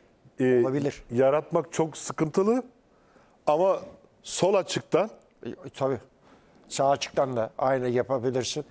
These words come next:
Speaker 1: Daha kolay.
Speaker 2: Olabilir. Mesela bak Kaan'dan bahsediyor.
Speaker 1: Yani bu oraya yakın olmasıyla ilgili bir durum
Speaker 2: Şimdi
Speaker 1: değil.
Speaker 2: Kaan'dan bahsediyoruz. Kaan orijin orta sahadır. Yetişmesi orta sahadır Schalke'den. Yetişmesidir. Ondan sonra Düsseldorf'a gitmiştir.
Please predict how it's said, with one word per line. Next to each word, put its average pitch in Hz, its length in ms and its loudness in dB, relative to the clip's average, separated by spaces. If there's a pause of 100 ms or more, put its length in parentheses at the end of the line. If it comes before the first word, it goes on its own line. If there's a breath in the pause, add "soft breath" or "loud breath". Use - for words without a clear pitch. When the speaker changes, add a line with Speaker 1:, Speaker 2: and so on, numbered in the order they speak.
Speaker 1:
Daha 165 180 4
kolay. 123 340 2 (140)
Speaker 2:
Olabilir. 147 380 0
Mesela 147 340 0
bak 151 160 -2
Kaan'dan 147 520 -2
bahsediyor. 127 280 2
Speaker 1:
Yani 147 100 0
bu 170 140 6
oraya 175 220 2
yakın 151 320 2
olmasıyla 165 840 2 (200)
ilgili 151 340 2
bir 135 100 -4
durum 151 180 2
Speaker 2:
Şimdi 135 160 2
Speaker 1:
değil. 101 140 2 (100)
Speaker 2:
Kaan'dan 170 560 0
bahsediyoruz. 143 720 -4
Kaan 165 340 -4 (640)
orijin 165 560 0
orta 135 320 -2
sahadır. - 400 -8 (180)
Yetişmesi 127 600 -4
orta 139 360 -2
sahadır 139 340 -2
Schalke'den. 107 580 -4 (480 soft breath)
Yetişmesidir. 127 880 -4 (440 soft breath)
Ondan 165 360 0
sonra 160 360 0 (340 soft breath)
Düsseldorf'a 170 640 2
gitmiştir. 165 640 -4